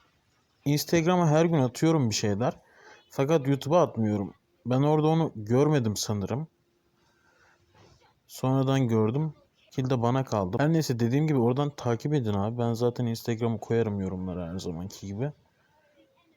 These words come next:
Ya bence eğlenirsiniz ya. Hani "Bunu niye takip ediyorum?" diyeceğiniz bir Instagram değil bence. E mesela, e, hani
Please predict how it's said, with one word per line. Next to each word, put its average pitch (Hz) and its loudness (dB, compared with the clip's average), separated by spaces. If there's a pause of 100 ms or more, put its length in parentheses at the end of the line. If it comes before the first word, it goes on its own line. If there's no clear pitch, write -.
(1000)
Ya 135 0
bence 139 2 (160)
eğlenirsiniz 135 2
ya. 117 2
Hani 117 0 (440)
"Bunu 139 2
niye 135 4
takip 131 2
ediyorum?" 131 2
diyeceğiniz 120 -2
bir 123 -2
Instagram 123 0
değil 117 -2
bence. 104 0 (1800)
E 110 -10
mesela, 123 0 (120)
e, 113 4 (2750)
hani 117 0